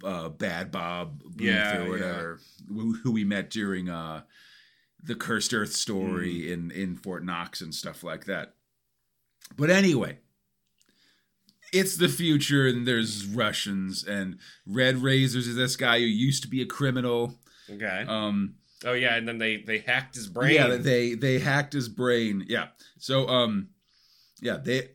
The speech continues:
Speaker 1: they have a pilot program to turn a psychopath named Razors into the top judge for the city,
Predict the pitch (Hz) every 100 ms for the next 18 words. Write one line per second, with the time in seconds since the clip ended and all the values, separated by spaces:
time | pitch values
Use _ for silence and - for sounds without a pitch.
0 | _ 139 151 139 135 151 151 151 107 -
1 | 143 135 120 123 113 113 110 113 - 127
2 | 113 - 139 131 123 - 120 - 127 123
3 | 120 - 113 113 117 101 104 110 120 107
4 | 107 104 98 98 - 104 104 123 113 101
5 | 98 101 156 - 185 185 151